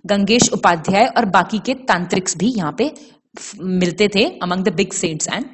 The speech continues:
worshippers। Shaivism यहाँ पे काफी popular रहा है। Main religious centers थे Shaivism के बैद्यनाथ धाम, वैकतपुर, पटना, बोधगया मठ, हाजीपुर, समस्तीपुर, ये सब।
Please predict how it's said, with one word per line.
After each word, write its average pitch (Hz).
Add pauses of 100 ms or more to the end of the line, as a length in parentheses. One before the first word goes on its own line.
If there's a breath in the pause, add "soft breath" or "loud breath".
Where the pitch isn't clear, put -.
(240)
worshippers। 147 (300 loud breath)
Shaivism 294
यहाँ 247
पे 254
काफी 185
popular 143
रहा 135
है। 135 (720)
Main 262
religious 269
centers 254
थे 262
Shaivism 220
के 226
बैद्यनाथ 190
धाम, 196 (880 loud breath)
वैकतपुर, 220
पटना, 208
बोधगया 180
मठ, 202 (280 loud breath)
हाजीपुर, 196
समस्तीपुर, 175
ये 151
सब। -